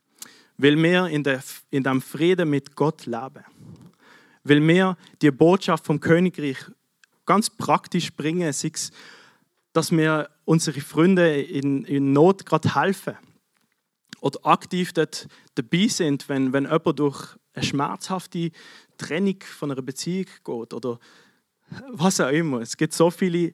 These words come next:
Möglichkeiten, wie wir Menschen können helfen können. Doch wir dürfen auch nicht vergessen, dass wir den Heiligen Geist in uns tragen. Und Gott hat seinen Platz in uns eingenommen. Und ich muss ganz ehrlich sagen,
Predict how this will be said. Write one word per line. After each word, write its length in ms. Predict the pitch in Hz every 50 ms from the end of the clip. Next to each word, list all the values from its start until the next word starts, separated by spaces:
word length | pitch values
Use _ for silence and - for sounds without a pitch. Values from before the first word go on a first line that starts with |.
| _ _
Möglichkeiten, 800 | _ 151 151 160 165 180 165 - - - 147 135 139 139 - 131 120
wie 140 | 135 151 156
wir 140 | 151 147
Menschen 400 | 135 127 127 139 143 - - 143
können 380 | - - - 127 120 113 113 107
helfen 260 | - - - - -
können. 120 | - - _ _ _ _ _ _ _ _ _ _ _ _ _ _ _ _ _ _ _
Doch 160 | - 156 147 -
wir 100 | 170 151
dürfen 260 | 165 170 - 190 170
auch 140 | 165 175 180
nicht 180 | 190 202 196
vergessen, 520 | - 170 143 123 165 175 185 - - 170 139
dass 320 | 143 147 - - - - _
wir 400 | - 170 147 151 165 175 180 - 214 _
den 120 | 147 135
Heiligen 240 | 151 156 151 156 _
Geist 420 | - 139 143 156 160 - - - _
in 160 | - 143 151
uns 220 | 160 151 151 - -
tragen. 400 | - - - - - - - - - - - - - - - - _ _ _ _ _ _ _ _ _
Und 200 | - 143 131 -
Gott 260 | - 160 170 165 - -
hat 140 | 170 -
seinen 240 | - - 156 147 151
Platz 460 | _ 139 135 151 185 - - - - _ - - - _ _ _ _
in 180 | - 170 170
uns 240 | 170 165 165 - -
eingenommen. 480 | - 156 185 - - - - - - - - - - _ - _ _ _ _ _ _ _ _ _ _ _ _
Und 380 | _ 165 147 - - - - - _ _ _ _ _ _ _ _ _ _ _
ich 120 | 151 156
muss 140 | 165 160 139
ganz 260 | - 156 165 170 -
ehrlich 260 | 175 165 165 170 165 160
sagen, 240 | 170 165 156 151